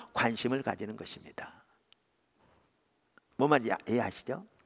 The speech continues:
정통적이지 못한 사람들의 문제거리는 하나님과 주 예수 그리스도와 성령에 관한 교리에 있어서 잘못되어 있습니다.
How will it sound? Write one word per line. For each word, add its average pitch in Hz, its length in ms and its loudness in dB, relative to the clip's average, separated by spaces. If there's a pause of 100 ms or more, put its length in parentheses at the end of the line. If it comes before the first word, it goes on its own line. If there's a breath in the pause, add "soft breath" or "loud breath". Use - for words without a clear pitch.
(1800 soft breath)
정통적이지 262 840 8
못한 196 380 8
사람들의 170 520 10
문제거리는 113 1000 4 (380 soft breath)
하나님과 180 520 12
주 147 240 6
예수 139 360 10
그리스도와 113 480 6
성령에 202 580 6
관한 170 460 10 (100)
교리에 269 600 12
있어서 185 500 4 (960)
잘못되어 131 460 4
있습니다. - 440 -8